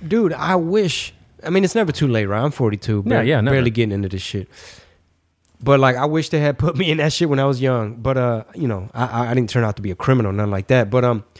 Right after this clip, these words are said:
Speaker 1: we need more people like that. We need more kids to be in more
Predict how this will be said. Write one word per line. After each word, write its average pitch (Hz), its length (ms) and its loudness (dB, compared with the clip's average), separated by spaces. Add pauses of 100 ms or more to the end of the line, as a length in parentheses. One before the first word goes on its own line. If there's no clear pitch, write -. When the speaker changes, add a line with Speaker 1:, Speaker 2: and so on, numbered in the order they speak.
(800)
Speaker 1:
we 160 160 0
need 233 200 2
more 208 180 2
people 185 260 0
like 120 200 -4
that. 101 220 -6
We 135 100 2
need 170 100 2
more 160 240 0
kids 143 640 0 (1000)
to 147 120 0
be 139 240 2
in 127 80 0
more 123 500 0